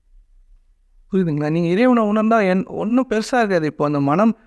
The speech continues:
வச்சுன்னு நீங்க பாடுபட்டுன்னு இருக்கீங்களா, அதெல்லாம் இருக்காது. நிம்மதியா இருக்கும், ஆனந்தமா இருக்கும், செயல் வந்து தெளிவா இருக்கும், பேச்சு தெளிவா இருக்கும், எப்பயுமே உங்களுக்கு சந்தோஷமா இருக்கும்.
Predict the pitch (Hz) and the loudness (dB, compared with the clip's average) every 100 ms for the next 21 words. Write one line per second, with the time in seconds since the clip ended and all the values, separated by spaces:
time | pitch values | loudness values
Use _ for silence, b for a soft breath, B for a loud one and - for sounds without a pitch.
0 | b b b _ - 175 220 208 196 180 | b b b _ -6 -2 0 2 2 0
1 | 165 160 185 185 160 151 139 131 131 143 | 2 2 2 0 -2 -4 -4 -4 0 0
2 | 139 175 170 170 175 151 156 151 151 170 | 0 0 0 0 0 0 0 0 0 0
3 | 175 175 156 139 139 147 _ _ _ - | 0 0 -2 -2 -4 -6 _ _ _ -2
4 | 156 180 170 165 165 147 131 131 139 - | 0 2 0 0 0 0 -2 -4 -4 -6
5 | _ _ _ _ _ _ - - 170 208 | _ _ _ _ _ _ -8 0 2 2
6 | 196 175 175 170 170 170 160 139 135 131 | 2 2 0 0 0 0 0 -2 -4 -6
7 | 135 - _ 180 202 208 - 170 - 151 | -6 -12 _ -2 0 -2 -4 -8 -2 -2
8 | 151 147 143 127 131 135 - _ _ _ | 0 0 0 -4 -6 -6 -8 _ _ _
9 | - _ _ _ - - _ _ _ 165 | -20 _ _ _ -20 -20 _ _ _ -4
10 | 170 214 214 233 220 202 175 175 190 185 | 0 2 2 2 2 0 0 0 0 0
11 | 185 180 156 147 156 | 0 0 -2 -2 -2